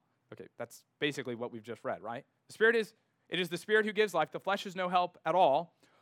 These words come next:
The words that I have spoken to you are spirit and life."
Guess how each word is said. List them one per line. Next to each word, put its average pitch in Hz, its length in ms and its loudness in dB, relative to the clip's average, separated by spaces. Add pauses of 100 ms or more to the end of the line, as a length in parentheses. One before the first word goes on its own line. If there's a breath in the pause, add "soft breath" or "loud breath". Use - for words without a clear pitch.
(120 soft breath)
The 180 200 4
words 254 760 8
that 196 200 -2
I 226 240 4
have 214 340 2
spoken 226 640 0
to - 140 -12
you 123 260 -6 (1000)
are 180 180 10
spirit 185 560 2 (300)
and 208 160 2
life." 240 340 8